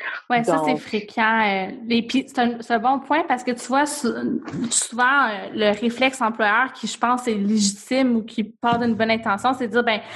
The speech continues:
Speaker 1: je veux donner accès ou je veux faciliter les outils pour les gens qui veulent prendre en main, entre guillemets, leur santé. Euh, il y a moyen de le faire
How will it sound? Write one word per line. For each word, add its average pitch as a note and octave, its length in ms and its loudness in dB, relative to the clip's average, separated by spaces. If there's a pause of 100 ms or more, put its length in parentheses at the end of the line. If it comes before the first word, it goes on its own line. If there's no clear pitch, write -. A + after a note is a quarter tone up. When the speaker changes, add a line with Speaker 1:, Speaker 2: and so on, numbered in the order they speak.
(320)
Speaker 1:
je A3 80 -6
veux A#3+ 120 2
donner A3+ 300 2
accès B3+ 800 2
ou A#3 80 2
je G3 100 -4
veux G#3 80 -4
faciliter G#3+ 640 0
les A3+ 320 0
outils - 240 0
pour B3 220 0
les G3+ 160 0
gens A3+ 220 2
qui A#3 160 -12
veulent G#3+ 360 0 (300)
prendre A#3+ 400 0
en G#3 160 2
main, A3+ 280 2
entre G#3+ 140 0
guillemets, A3 300 0
leur F#3+ 220 2
santé. A#3 640 0 (380)
Euh, G3+ 60 0
il G3+ 60 4
y G#3 40 2
a G#3+ 60 2
moyen G#3+ 240 2
de A#3 80 2
le G#3+ 80 0
faire A#3+ 420 2